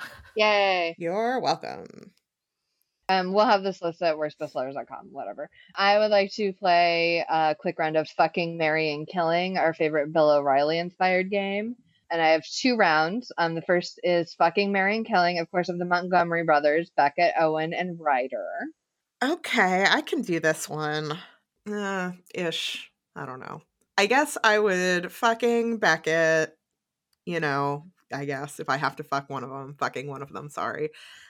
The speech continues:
Speaker 3: Marrying Owen,
Speaker 2: Mm-hmm.
Speaker 3: because I do, I do love Owen's binder.
Speaker 2: He would make you a wedding binder. So good.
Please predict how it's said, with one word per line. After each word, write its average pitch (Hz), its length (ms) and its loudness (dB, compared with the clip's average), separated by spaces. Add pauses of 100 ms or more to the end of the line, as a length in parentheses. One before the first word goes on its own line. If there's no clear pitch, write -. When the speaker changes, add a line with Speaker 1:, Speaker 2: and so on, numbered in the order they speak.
(120)
Speaker 3:
Marrying 269 760 0 (100)
Owen, 165 800 2 (200)
Speaker 2:
Mm-hmm. 160 200 -12
Speaker 3:
because 170 260 -4
I 196 100 2
do, 202 840 0 (120)
I 165 120 4
do 185 320 -4
love 180 480 2
Owen's 170 760 0 (200)
binder. 170 920 2 (260)
Speaker 2:
He 208 160 0
would 226 140 2
make 214 240 2
you 220 120 4
a 214 80 4
wedding 175 360 2
binder. 170 480 2
So 156 320 -4
good. 156 440 0